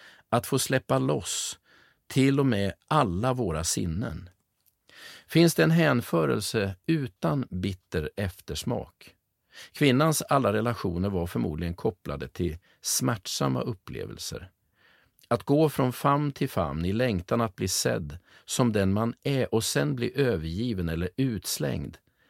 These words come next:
lämnar djupa sår i själen.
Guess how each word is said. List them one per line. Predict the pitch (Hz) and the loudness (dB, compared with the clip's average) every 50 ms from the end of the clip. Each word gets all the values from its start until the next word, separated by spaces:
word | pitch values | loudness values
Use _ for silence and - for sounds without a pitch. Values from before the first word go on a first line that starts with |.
| _ _ - | _ _ -2
lämnar | 92 90 87 87 90 | 0 2 2 2 0
djupa | 95 98 98 117 151 131 87 - - - 98 104 | 0 -2 -2 -2 -2 -4 -4 -6 -6 -8 -8 -6
sår | 98 - - - - - - 62 64 - - - _ _ _ _ | -6 -6 -4 -4 -4 -4 -6 -8 -8 -10 -14 -20 _ _ _ _
i | - 98 | -6 -6
själen. | 92 - 131 127 120 110 76 - - - - - | -4 -2 -2 -4 -2 -4 -6 -8 -10 -12 -16 -20